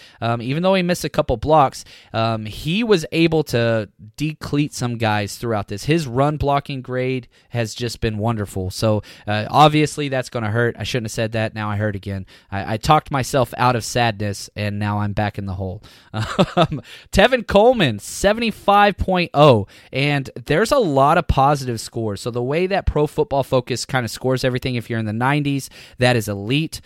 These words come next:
Um, if you are in the eighties, that is a positive starter, and seventies is a quality starter,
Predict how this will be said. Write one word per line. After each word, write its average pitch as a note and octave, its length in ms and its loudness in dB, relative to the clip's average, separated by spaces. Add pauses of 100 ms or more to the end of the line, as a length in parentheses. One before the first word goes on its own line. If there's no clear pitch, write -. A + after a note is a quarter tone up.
(260)
Um, G#2+ 260 -2
if A2+ 180 -10
you C3+ 120 2
are B2 60 2
in A2+ 100 -2
the G#2+ 120 -8
eighties, D3 460 -2
that A#2 180 0
is G#2+ 80 -4
a F#2+ 80 -6
positive C3 640 0
starter, C#3+ 640 0 (320)
and A2+ 560 -4
seventies D3+ 720 -2
is G#2+ 120 -8
a G2 60 -8
quality C#3+ 640 4
starter, G#2+ 560 -4